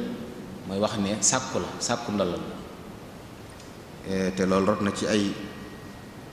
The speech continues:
yenn téere tafsir ñu wax ne ab xadis sax la, am na ci Saxiixayni,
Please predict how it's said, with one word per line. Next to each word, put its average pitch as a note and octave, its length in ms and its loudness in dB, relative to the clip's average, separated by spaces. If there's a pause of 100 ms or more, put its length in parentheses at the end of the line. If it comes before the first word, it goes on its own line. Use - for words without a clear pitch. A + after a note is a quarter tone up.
(460)
yenn G2 280 6
téere F#2 260 4
tafsir F#2+ 360 0
ñu F#2+ 100 4
wax F2+ 160 2
ne F#2 100 2 (1160)
ab - 160 -10
xadis F#2 240 0
sax B2 180 2
la, A2 100 4
am G#2 180 -2
na F#2 120 0
ci F#2+ 80 -2
Saxiixayni, F2+ 580 -4